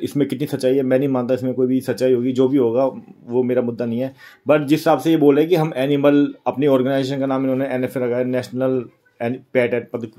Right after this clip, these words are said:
जो भी है, मतलब, एनिमल राइट्स के लिए काम करते हैं। But मैं अपना मुद्दा बता रहा हूँ, मेरा जो सीन था, मेरा जो कुत्ता था ना, वो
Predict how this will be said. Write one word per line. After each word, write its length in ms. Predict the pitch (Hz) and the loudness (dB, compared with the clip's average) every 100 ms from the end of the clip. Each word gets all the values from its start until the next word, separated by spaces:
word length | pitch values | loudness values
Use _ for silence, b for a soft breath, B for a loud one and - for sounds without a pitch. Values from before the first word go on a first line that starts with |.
| - | -4
जो 120 | 117 | -4
भी 120 | 110 | -2
है, 80 | 117 | -4
मतलब, 260 | 110 113 - | -4 -8 -4
एनिमल 260 | 117 120 117 | -2 -2 -2
राइट्स 260 | 110 107 | -2 -4
के 100 | - | -4
लिए 120 | 113 131 | -4 -2
काम 200 | 120 117 | -2 -2
करते 240 | 110 127 | -6 -8
हैं। 100 | 123 b b b b b b 101 | -10 b b b b b b 2
But 160 | 156 - _ _ _ _ _ _ _ _ - - B B B B B | 2 2 _ _ _ _ _ _ _ _ -18 -16 B B B B B
मैं 200 | 95 120 | -6 0
अपना 200 | 160 160 | 2 2
मुद्दा 240 | 170 151 160 | -2 -2 0
बता 160 | 143 | 2
रहा 100 | 135 | 2
हूँ, 80 | 156 | 2
मेरा 520 | 143 143 160 165 - _ _ | 2 2 4 2 0 _ _
जो 140 | 117 156 | -4 -4
सीन 340 | - 143 147 | -2 0 2
था, 120 | 147 | 2
मेरा 400 | 143 139 143 151 147 | 0 2 2 2 0
जो 120 | 143 | -2
कुत्ता 320 | 143 143 147 | 0 0 2
था 100 | 147 | 2
ना, 100 | 123 | 2
वो 320 | 160 160 131 | 2 2 2